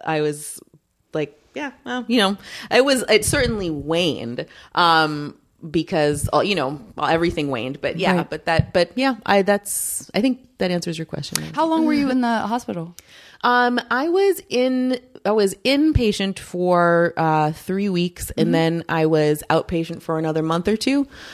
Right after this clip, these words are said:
Speaker 1: And
Speaker 2: And
Speaker 1: then
Speaker 2: how did that, how does that work with school?
Speaker 1: Um, I was out of school for the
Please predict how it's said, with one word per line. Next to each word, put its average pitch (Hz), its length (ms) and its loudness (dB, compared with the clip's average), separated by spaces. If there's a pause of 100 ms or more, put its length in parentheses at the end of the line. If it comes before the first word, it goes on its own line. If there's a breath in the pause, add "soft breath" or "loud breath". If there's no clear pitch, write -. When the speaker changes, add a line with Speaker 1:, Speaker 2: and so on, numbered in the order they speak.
(120)
Speaker 1:
And 175 100 0
Speaker 2:
And 220 60 6
Speaker 1:
then - 80 6
Speaker 2:
how - 100 6
did 214 120 2
that, 180 240 4
how 180 240 2
does 185 140 0
that 165 180 2
work 160 180 2
with 147 120 -6
school? 139 420 -4 (580 loud breath)
Speaker 1:
Um, 208 240 4
I 214 100 6
was 233 160 2
out 196 180 4
of - 80 0
school 151 360 -2
for 151 160 -2
the 147 240 -2